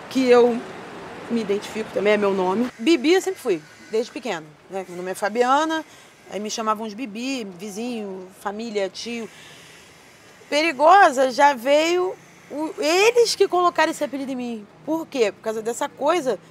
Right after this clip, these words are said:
de eu não aceitar errar. E eu não podia errar, porque tinha muita gente dependendo de mim ali. Batia de frente, direto. E como eu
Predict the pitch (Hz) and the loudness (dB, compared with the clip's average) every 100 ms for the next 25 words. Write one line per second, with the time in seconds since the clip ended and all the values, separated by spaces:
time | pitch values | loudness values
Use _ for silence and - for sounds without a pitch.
0 | - - - - 185 214 214 220 226 240 | -20 -20 -20 -18 -14 -4 -2 -2 0 -4
1 | - - 415 - 466 - - 277 302 370 | -4 -10 -12 -8 -8 -2 4 6 6 2
2 | - 233 233 254 254 302 196 208 247 269 | -8 -8 -6 -6 -4 -6 -6 -6 -2 2
3 | 226 202 170 190 185 196 208 202 214 214 | 4 4 4 4 4 -2 -8 -8 -6 -6
4 | 214 214 220 202 202 208 196 202 202 196 | -8 -8 -4 -4 -4 -6 -8 -6 -6 -4
5 | 233 330 - - - - - - 220 226 | -4 -6 -8 -18 -18 -16 -18 -4 -2 0
6 | 285 370 359 254 214 - - - - 226 | -2 -2 0 0 -2 -12 -12 -8 -8 -4
7 | 311 254 208 214 - 254 294 311 - 311 | 4 6 4 -2 -4 0 0 0 4 4
8 | 311 294 269 262 262 | 4 6 8 10 8